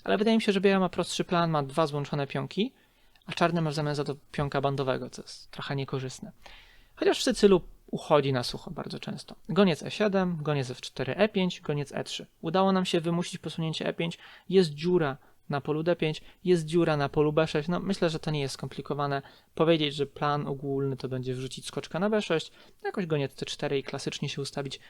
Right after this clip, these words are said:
tak jak już widzieliśmy w tej strategii. Dobra, co tu więcej można powiedzieć? No realnie idea skoczek F trzy,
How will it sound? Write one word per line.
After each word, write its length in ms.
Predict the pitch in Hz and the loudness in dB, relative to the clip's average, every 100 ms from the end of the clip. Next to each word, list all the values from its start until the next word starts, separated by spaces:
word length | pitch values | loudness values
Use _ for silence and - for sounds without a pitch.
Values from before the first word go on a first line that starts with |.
| - | -12
tak 140 | - 175 | -4 -2
jak 100 | 156 | -2
już 140 | 135 | -2
widzieliśmy 500 | 139 135 131 - 131 - _ _ | -4 -4 -6 -4 -6 -8 _ _
w 80 | - | -6
tej 120 | 135 | -6
strategii. 520 | 127 - 139 147 143 - _ _ _ _ _ - _ - - _ - | -6 -8 -8 -8 -10 -12 _ _ _ _ _ -20 _ -20 -20 _ -2
Dobra, 260 | 190 185 139 - - - _ | 0 0 -4 -14 -20 -20 _
co 140 | - 214 | -4 -4
tu 120 | 294 | -4
więcej 240 | 311 294 | -8 -8
można 220 | 294 277 | -8 -8
powiedzieć? 400 | 269 262 208 180 | -6 0 2 2
No 160 | 185 175 | 2 0
realnie 640 | 175 - 202 233 156 151 170 - _ _ - | 0 0 0 2 0 -2 -4 -12 _ _ -6
idea 340 | 160 196 208 | 2 4 4
skoczek 360 | - 175 160 135 | 0 -4 -2 -2
F 160 | 120 | -4
trzy, 340 | - - 147 | -6 -4 -2